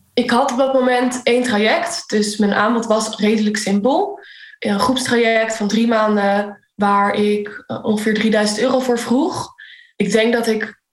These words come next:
ja, zeg maar, als je het verdeelt tussen de, ja, rond de drieduizend euro per maand verdiende op dat moment. Maar ik voelde dat het anders kon, dat het meer kon op een manier waarop ik tot mijn recht zou komen en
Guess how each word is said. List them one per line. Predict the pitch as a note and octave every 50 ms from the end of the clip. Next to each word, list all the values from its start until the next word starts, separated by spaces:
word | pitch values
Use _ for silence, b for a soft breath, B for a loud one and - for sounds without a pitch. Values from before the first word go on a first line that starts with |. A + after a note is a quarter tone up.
| _
ja, | - - G#3 G#3+ G#3+ G#3+ G#3+ - -
zeg | - - - - G3+ - -
maar, | G#3 G3+ G3 G3
als | - G3+ G3+ -
je | G#3
het | -
verdeelt | - G#3 G3+ G#3 G#3 G#3 G#3 G#3 G#3 - - -
tussen | G#3 G3+ - G#3 G3+
de, | G3 G3 G3 G3 G3 -
ja, | G#3 G3 F#3+ F#3+
rond | G3+ G#3 G#3 G#3
de | G#3
drieduizend | G#3 G#3 G#3 G#3 G3+ G3+ G3+ - -
euro | - G3+ G#3
per | G3+ G3+ F#3+ G3
maand | G3 G3 G3 F#3+ G3 G3 G3
verdiende | - G3+ G3 G3+ G3 G3+ G3 F#3
op | - -
dat | G3 G3 -
moment. | G3+ F#3+ G3 F#3+ G3 A#3 E4 F#4+ - - - B B B B B B B B B B B B
Maar | - A3
ik | A3 A3
voelde | - - C4+ D4+ D#4 C4 C#4 C4 B3+ B3 - - G3+
dat | G3+ A3+ A3 A3 A3 A3 A3 - - - _ _ _ -
het | - G#3 G#3+ G#3+ G#3+ G#3 - - - _ _
anders | - G#3 G#3 G#3 G3 F#3+ F#3+ F#3+ - - -
kon, | - - G3+ G3+ A3 C4+ D#4+ - - - - _
dat | - G3+ G3 G3
het | G3+ F#3+ F#3+ - - - _ _ -
meer | - A3 G#3 G3+ G#3+ A3+ A#3 A#3+ A#3 A#3 A#3
kon | A#3 A3 G#3+ A3 A3
op | - G#3 -
een | A3 G#3
manier | G#3 G3+ G#3 G#3+ A3+ B3 A#3
waarop | G#3+ G#3 G#3 G#3 G3+ -
ik | A3+ A3+ - - - -
tot | - A3+ A3
mijn | A3 G3+ G3+
recht | G#3 G#3+ G#3 - -
zou | G#3+ G#3
komen | G#3 G#3 G#3 G#3 G#3 G3+
en | G#3 G#3 G#3 G#3 G#3 - -